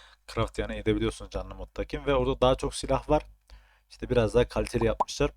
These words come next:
Bu ücretsiz versiyonu, yani deneme gibi bir şey yapmışlar. Yani premium paketini almanız gerekiyor. En azından öyle gözüküyor. Ha, premium paketi almadan da bu şekilde arkadaşlar kullanabilirsiniz. Belli başlı silahlar var iç-, iç-, içerisinde. A K M var. M dört var.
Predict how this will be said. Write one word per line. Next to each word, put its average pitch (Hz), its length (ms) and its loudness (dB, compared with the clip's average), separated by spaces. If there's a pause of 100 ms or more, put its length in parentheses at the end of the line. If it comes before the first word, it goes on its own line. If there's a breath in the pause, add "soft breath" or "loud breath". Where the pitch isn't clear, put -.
Bu 131 160 0
ücretsiz 120 520 -2
versiyonu, 107 380 -2
yani 107 200 -6
deneme 110 300 2
gibi 104 220 -2
bir 104 60 -6
şey 110 220 0
yapmışlar. - 460 -2 (840 loud breath)
Yani 104 140 -12
premium 117 520 2
paketini 107 440 -2
almanız 110 580 -2
gerekiyor. 101 560 -4 (200)
En 104 80 -20
azından 101 320 -10
öyle 98 200 -4
gözüküyor. 92 580 -6
Ha, 120 60 -8
premium 147 420 2
paketi 151 240 2
almadan 147 360 0
da 147 80 -2
bu 139 40 -8
şekilde 123 240 -2
arkadaşlar - 220 -2
kullanabilirsiniz. 120 680 -4
Belli 107 240 0
başlı 107 200 0
silahlar 110 380 0
var 120 100 6
iç-, - 140 -2
iç-, - 260 -20 (180)
içerisinde. 104 560 -6 (840)
A 113 140 2
K 120 220 -2
M 113 220 2
var. 104 180 0 (540 loud breath)
M 117 220 4
dört - 280 4
var. 104 260 2